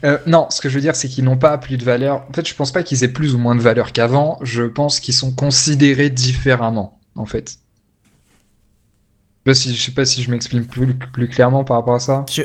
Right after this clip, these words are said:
Speaker 2: je, honnêtement, je, j'ai du mal à saisir la différence. Alors, effectivement, il y a une modification de l'appréciation des diplômes par les employeurs, mais je pense que c'est une certaine catégorie d'employeurs. Peut-être, euh,
Speaker 1: Oui.
Speaker 2: les employeurs qui ont, qui ont les pieds dans la high-tech, quoi.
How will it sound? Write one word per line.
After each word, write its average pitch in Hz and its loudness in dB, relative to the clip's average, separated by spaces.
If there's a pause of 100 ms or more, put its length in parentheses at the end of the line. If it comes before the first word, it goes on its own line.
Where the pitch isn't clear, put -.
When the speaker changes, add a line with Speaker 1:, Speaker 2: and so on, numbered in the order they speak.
Speaker 2:
je, 170 -2 (260)
honnêtement, 175 4
je, 160 2
j'ai 160 0
du 151 0
mal 202 2
à 147 2
saisir 170 0
la 151 0
différence. 139 -4
Alors, 131 -4
effectivement, 175 0
il 147 0
y 147 0
a 160 0
une 143 -2
modification 135 -4
de 147 -4
l'appréciation 143 -4
des 143 -2
diplômes 139 -2
par 147 0
les 127 -2
employeurs, 185 2 (360)
mais 156 0
je 165 2
pense 214 0
que 170 -2
c'est 170 -2
une 165 -2
certaine 165 -4
catégorie 170 0
d'employeurs. 143 -4
Peut-être, 196 -4 (440)
euh, - -12
Speaker 1:
Oui. 170 6
Speaker 2:
les 185 6
employeurs 175 4
qui 170 2
ont, 277 6 (360)
qui 180 0
ont 294 2
les 185 6
pieds 285 2
dans 220 4
la 180 2
high-tech, 226 0
quoi. 113 -6